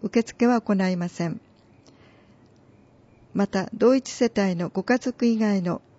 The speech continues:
申し込み受付はできません。予約初日、受付開始一時間は電話が集中し、大変混み合います。定員になり次第締め切ります。がん検診は、被保険者証、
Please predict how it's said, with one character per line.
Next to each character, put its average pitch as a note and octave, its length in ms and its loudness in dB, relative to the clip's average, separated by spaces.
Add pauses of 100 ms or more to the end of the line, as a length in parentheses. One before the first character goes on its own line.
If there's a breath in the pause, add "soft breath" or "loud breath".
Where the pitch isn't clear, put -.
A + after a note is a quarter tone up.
申 A#3 260 4
し - 120 -6
込 B3 100 4
み A3+ 120 4
受 A3+ 200 -2
付 A3 260 0
は B3+ 100 2
で G3+ 120 0
き G3+ 120 -4
ま F#3 140 -2
せ F3+ 180 -4
ん。 - 140 -8 (640)
予 A3 120 6
約 B3+ 300 4
初 A#3+ 180 2
日、 G#3+ 440 2 (220)
受 B3+ 260 4
付 - 280 0
開 A3+ 220 2
始 G#3+ 140 -4
一 G3+ 160 -6
時 G#3+ 120 -4
間 F#3+ 320 0
は F3 160 -4 (120)
電 A#3 280 6
話 C4 100 4
が C4 120 4
集 A#3 260 0
中 G3 300 0
し、 - 260 -4 (100)
大 A3+ 180 4
変 B3+ 200 4
混 A3+ 160 2
み G#3+ 160 4
合 G3+ 100 4
い F#3 60 0
ま F3+ 160 -2
す。 - 200 -16 (640 soft breath)
定 C4 240 10
員 B3 100 6
に A#3+ 100 4
な A#3 140 4
り A#3 100 -2
次 A3 160 -2
第 F#3+ 260 2
締 - 180 -2
め G3+ 140 4
切 F#3+ 140 -4
り F3+ 120 -2
ま F3+ 160 -2
す。 - 240 -16 (440 soft breath)
が A#3+ 160 8
ん B3+ 60 4
検 B3+ 300 4
診 G3 260 0
は、 F3 180 -2 (100)
被 B3+ 240 4
保 C4 100 4
険 A#3+ 280 2
者 G3+ 180 -2
証、 F3 340 -2